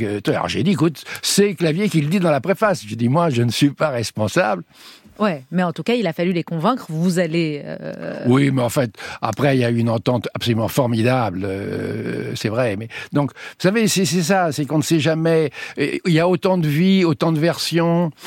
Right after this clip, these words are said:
Speaker 1: euh, et, et on ment beaucoup sur, de, sur les souvenirs. Moi, d'ailleurs, quand je mange, c'est simplement pour être plus drôle.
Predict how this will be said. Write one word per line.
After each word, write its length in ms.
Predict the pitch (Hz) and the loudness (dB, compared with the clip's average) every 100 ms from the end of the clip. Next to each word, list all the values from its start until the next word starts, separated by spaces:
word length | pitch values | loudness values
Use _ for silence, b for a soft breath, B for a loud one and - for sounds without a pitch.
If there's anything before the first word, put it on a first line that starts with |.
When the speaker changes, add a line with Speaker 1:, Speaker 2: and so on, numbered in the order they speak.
| B B | B B
Speaker 1:
euh, 460 | 135 135 131 135 139 | 0 2 2 2 0
et, 720 | 143 143 131 135 135 139 139 131 | 0 0 2 2 0 0 0 0
et 60 | |
on 140 | 123 120 | 2 2
ment 300 | 135 156 139 | 4 2 2
beaucoup 440 | 131 120 170 160 | 0 2 2 4
sur, 300 | 123 110 110 | 2 -2 -2
de, 220 | 104 117 | -2 -2
sur 180 | - 113 | -2 -2
les 80 | 107 | 0
souvenirs. 380 | 123 123 147 - B B | 0 2 2 0 B B
Moi, 220 | 151 151 | 2 2
d'ailleurs, 260 | 131 131 131 | 2 2 2
quand 180 | 127 127 | 2 2
je 120 | 107 | 2
mange, 200 | 139 131 | 2 2
c'est 200 | 101 104 | 0 -2
simplement 400 | - 101 120 120 | 0 0 2 0
pour 160 | 110 107 | 0 -2
être 100 | - | 2
plus 140 | 123 | 2
drôle. 320 | 120 127 113 | 2 2 0